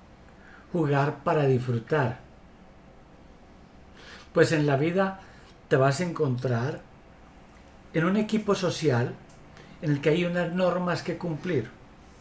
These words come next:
como en el fútbol. Una autoridad que hay que respetar, como el árbitro en el fútbol.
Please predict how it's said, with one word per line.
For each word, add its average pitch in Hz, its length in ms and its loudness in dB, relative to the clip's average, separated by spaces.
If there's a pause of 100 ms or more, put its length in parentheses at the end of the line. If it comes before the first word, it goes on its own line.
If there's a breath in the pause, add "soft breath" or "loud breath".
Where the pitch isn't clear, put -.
(180)
como 123 180 2
en 113 40 4
el 107 100 -2
fútbol. 127 400 -4 (2000 loud breath)
Una 196 240 6
autoridad 156 600 4
que 190 100 4
hay 185 80 2
que 185 120 0
respetar, 156 760 -2 (520 loud breath)
como 156 240 4
el 127 100 6
árbitro 139 460 2
en 123 100 2
el 110 120 2
fútbol. 110 440 -4